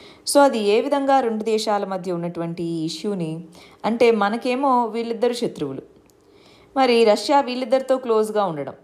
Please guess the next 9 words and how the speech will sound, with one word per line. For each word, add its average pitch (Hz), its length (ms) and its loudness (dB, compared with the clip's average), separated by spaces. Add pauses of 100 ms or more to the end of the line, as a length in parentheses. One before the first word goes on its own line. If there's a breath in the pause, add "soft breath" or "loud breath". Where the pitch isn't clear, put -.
అంటే 214 180 -4
ఇప్పుడు 240 440 -2 (580 loud breath)
కావాలని, 226 840 0 (400 soft breath)
ఆ, 180 340 -4
ఇండియా 254 400 2
యూఎస్ఏ 214 480 -2
క్లోజ్గా 185 460 -4
ఉన్నాయి 170 300 -4
కాబట్టి 160 580 -2